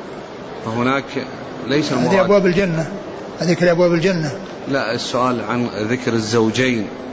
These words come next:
Speaker 2: يعني الزوجين يعني، آه، شيء متعدد، يعني أنفق شيئا متكررا.
Speaker 1: فهل يمكن القول هنا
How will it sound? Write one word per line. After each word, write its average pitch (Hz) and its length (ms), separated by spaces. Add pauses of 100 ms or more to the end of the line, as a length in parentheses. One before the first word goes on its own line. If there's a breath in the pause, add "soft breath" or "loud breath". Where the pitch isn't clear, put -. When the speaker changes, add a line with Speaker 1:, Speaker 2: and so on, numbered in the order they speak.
(100)
Speaker 2:
يعني 208 480
الزوجين 185 520
يعني، 185 380
آه، 175 400
شيء 208 260
متعدد، 165 560 (640)
يعني 170 240
أنفق 180 300
شيئا 185 240
متكررا. 165 680 (760)
Speaker 1:
فهل 117 760
يمكن 127 340
القول 107 460
هنا 107 320